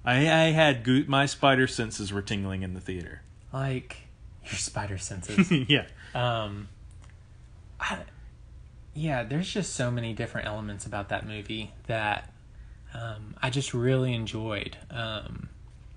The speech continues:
Speaker 2: I mean, you know, here you have Tony Stark that's, like, kind of testing out, um, Peter Parker to see if he's, if he's got the stuff to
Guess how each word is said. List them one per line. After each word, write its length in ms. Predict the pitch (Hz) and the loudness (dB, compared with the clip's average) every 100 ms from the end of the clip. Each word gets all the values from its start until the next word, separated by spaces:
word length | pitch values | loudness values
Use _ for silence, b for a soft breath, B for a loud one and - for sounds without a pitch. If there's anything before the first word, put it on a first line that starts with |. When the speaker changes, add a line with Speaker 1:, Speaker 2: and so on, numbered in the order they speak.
| - - - - | -20 -20 -18 -10
Speaker 2:
I 120 | 123 | -2
mean, 320 | 131 131 120 - b b b b b b - | 0 0 -2 -8 b b b b b b -4
you 100 | 139 | 0
know, 100 | 127 | 0
here 180 | 117 175 | 4 4
you 160 | 185 | 6
have 200 | 156 139 | 6 4
Tony 280 | 123 151 131 | 4 2 2
Stark 520 | 123 - 117 107 104 - | 0 0 2 0 -2 -4
that's, 260 | 113 - | -4 -2
like, 320 | 117 107 - - - - - - | -2 -2 -4 -10 -20 -20 -18 -16
kind 280 | - 165 170 | -4 2 4
of 120 | 175 - - - - | 4 0 -12 -18 -12
testing 520 | - 151 - - 127 | 0 0 2 0 2
out, 540 | 117 107 104 - - - - - - - - - - | 2 0 -2 -6 -12 -12 -18 -20 -20 -20 -18 -14 -6
um, 460 | 117 110 104 104 - | -4 -4 -4 -6 -8
Peter 260 | - 120 110 | -2 0 0
Parker 640 | - 107 101 104 101 101 b b - | -2 -2 -2 -4 -4 -6 b b -4
to 100 | 131 | -2
see 260 | - 131 | 0 2
if 140 | 123 - | 2 0
he's, 640 | 127 120 120 113 - - - - - - | 0 0 -2 -2 -6 -8 -14 -18 -18 -12
if 100 | - | -8
he's 200 | - 131 | 0 0
got 260 | - 127 123 | 4 2 2
the 180 | 120 110 | -4 -6
stuff 720 | - - 131 113 104 - - | -4 -4 2 2 0 -4 -10
to 480 | - 113 107 104 | -6 -4 -4 -6